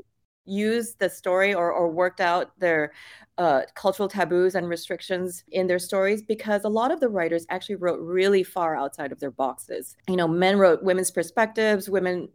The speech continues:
wrote from men's perspectives, uh, people set stories in countries that you would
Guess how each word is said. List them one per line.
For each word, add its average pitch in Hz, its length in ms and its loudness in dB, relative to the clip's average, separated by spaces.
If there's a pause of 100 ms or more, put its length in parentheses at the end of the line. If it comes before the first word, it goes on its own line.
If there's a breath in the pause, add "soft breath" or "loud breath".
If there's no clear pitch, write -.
wrote 165 220 2
from 160 180 -4
men's 160 180 -2
perspectives, 196 800 2 (300 loud breath)
uh, 180 160 6
people 220 360 -2
set 214 240 0
stories 196 380 4
in 175 120 -4 (140)
countries 214 500 -2
that 180 260 2
you 185 100 2
would 185 160 0